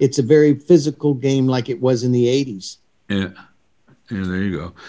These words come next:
Speaker 2: Um, I, all I know is that Germany is really good at the dressage. We got good
Speaker 1: Dressage,
Speaker 2: horse.
Speaker 1: that's horse jumping.
Speaker 2: <laughs>
Speaker 1: Or horse riding. My girlfriend was a, she was a horse.
Speaker 2: That's right.
Speaker 1: Taught me dressage.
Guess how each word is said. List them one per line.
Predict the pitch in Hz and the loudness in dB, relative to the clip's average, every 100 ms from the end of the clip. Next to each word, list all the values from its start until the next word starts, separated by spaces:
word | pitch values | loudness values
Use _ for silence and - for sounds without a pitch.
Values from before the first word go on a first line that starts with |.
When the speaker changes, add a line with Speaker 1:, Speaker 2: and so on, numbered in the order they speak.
| - - | -20 -18
Speaker 2:
Um, | 117 101 147 | -6 -2 -2
I, | - - | -2 0
all | 143 151 | 2 4
I | |
know | 143 135 | 4 2
is | 123 117 | 2 0
that | 117 107 | -4 -2
Germany | 117 117 117 98 | 0 2 2 0
is | 92 | 0
really | 95 113 104 | 2 2 2
good | 90 98 85 | 2 0 -2
at | 87 | -6
the | 92 | -8
dressage. | 73 90 - - 62 - - - - _ _ _ _ _ | -6 -6 -6 -8 -12 -14 -16 -20 -20 _ _ _ _ _
We | - | -14
got | 87 85 71 | -12 -10 -6
good | 98 | -4
Speaker 1:
Dressage, | 90 - 147 | -2 -2 -2
Speaker 2:
horse. | 139 110 | -2 0
Speaker 1:
that's | 143 127 | -2 -2
horse | 156 147 - | 0 0 -2
jumping. | 143 120 117 113 107 | -2 -2 -2 -6 -8
Speaker 2:
<laughs> | 127 - 147 147 - 135 139 | -10 -6 -6 -6 -4 -2 0
Speaker 1:
Or | |
horse | 135 160 156 | 4 4 2
riding. | 139 120 113 110 | -2 -2 -2 -4
My | 127 | -4
girlfriend | 123 139 131 135 120 | -2 -2 -4 -6 -6
was | 113 120 | -6 -8
a, | 107 | -10
she | - 131 | -8 -8
was | 120 113 | -8 -8
a | 107 - | -12 -8
horse. | 123 117 | -6 -4
Speaker 2:
That's | 139 120 101 - | -4 -4 -4 -6
right. | 95 85 | -6 -4
Speaker 1:
Taught | 147 143 | -4 -6
me | 127 | -10
dressage. | 117 120 - 117 110 110 | -18 -18 -10 -10 -10 -12